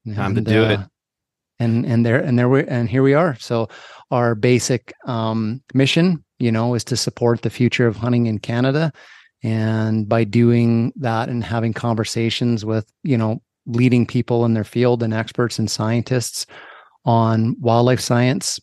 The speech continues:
Speaker 2: conservation, and responsible hunting in Canada.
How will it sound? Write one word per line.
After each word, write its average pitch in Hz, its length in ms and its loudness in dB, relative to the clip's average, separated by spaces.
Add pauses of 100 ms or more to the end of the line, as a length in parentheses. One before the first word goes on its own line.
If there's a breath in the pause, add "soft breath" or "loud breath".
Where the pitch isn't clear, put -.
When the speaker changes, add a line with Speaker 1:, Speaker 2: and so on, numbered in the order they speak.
(140)
Speaker 2:
conservation, 113 920 0
and 107 160 -2
responsible 107 680 -4
hunting 110 520 -4
in 107 180 -6
Canada. 101 440 -10